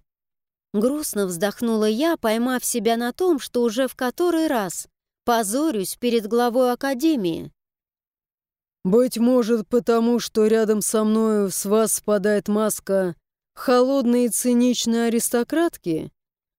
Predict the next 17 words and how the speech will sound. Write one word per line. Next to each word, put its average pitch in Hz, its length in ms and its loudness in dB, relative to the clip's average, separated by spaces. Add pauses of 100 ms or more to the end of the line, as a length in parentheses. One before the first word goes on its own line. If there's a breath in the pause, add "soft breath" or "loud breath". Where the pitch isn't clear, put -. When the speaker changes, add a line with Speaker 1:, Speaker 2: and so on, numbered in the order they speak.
(120)
Speaker 2:
которую 240 680 2
все 220 260 0
хотят 220 480 -2
вас 220 320 -2
видеть, 214 580 -2 (580)
и 202 180 4
вы 214 420 0
становитесь 202 1040 0
сами 202 460 0
собой?» 262 640 0 (1200)
Speaker 1:
предположил 240 800 0
мужчина, 247 640 0
не 196 160 -2
отрывая 254 640 0
взгляда 247 580 -2
от 262 80 -4
свитка. 180 680 -4